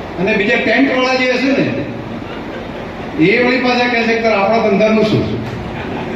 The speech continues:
આ બે બાબતો પ્રવીણભાઈ સામે આવશે.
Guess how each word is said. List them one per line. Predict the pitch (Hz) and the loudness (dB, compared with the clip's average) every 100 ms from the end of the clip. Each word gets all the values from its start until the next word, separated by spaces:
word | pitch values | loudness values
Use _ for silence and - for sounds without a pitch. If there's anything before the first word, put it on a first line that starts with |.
| - - - 196 - - - - - - - 156 | -8 -8 -8 -8 -10 -10 -10 -10 -10 -10 -8 -2
આ | 165 | 0
બે | 165 180 269 | 2 4 4
બાબતો | 208 190 202 220 226 254 - - - - 1077 1077 - - - - | 4 4 2 2 2 2 0 -2 -4 -6 -6 -6 -8 -10 -10 -2
પ્રવીણભાઈ | 185 214 214 247 | 0 2 2 0
સામે | 220 202 226 | 2 2 2
આવશે. | 196 151 - - | 2 0 -4 -8